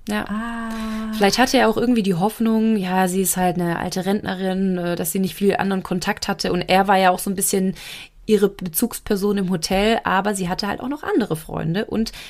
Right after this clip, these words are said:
Speaker 1: denen hatte sie von dem Treffen erzählt.
Speaker 2: Hm.
Speaker 1: John bestätigte das auch, also er sagte, dass sie sich tatsächlich verabredet hatten,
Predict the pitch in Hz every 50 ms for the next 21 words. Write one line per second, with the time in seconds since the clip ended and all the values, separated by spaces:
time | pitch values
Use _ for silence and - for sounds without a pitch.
0 | - - _ - 196 202 202 208 214 208 190 196 196 - 214 196 180 175 190 190
1 | 190 190 202 214 - - _ - - - - 190 185 185 196 208 220 226 - _
2 | _ - - 226 240 240 - - 180 170 160 - 180 185 196 - - _ - 247
3 | - - - - 60 - - - - - - - - - - - - - 208 202
4 | 185 165 147 131 131 - - - - - - - - - - - _ _ - -
5 | - 214 226 240 233 - - - - - - - - _ _ _ _ _ _ 190
6 | 196 170 - - 254 330 339 - 240 - - 165 156 156 151 156 - - - -
7 | - _ _ - - 151 147 156 185 277 - - - - 180 175 180 165 165 165
8 | 165 165 165 - - - 185 175 175 175 175 - - _ _ _ _ _ _ _
9 | _ _ _ _ _ _ _ _ - - - - 196 165 185 180 175 - 175 175
10 | 175 160 - - 175 - 175 160 - 165 - - - - 269 - - 208 180 160
11 | 160 156 - - 160 160 185 214 262 311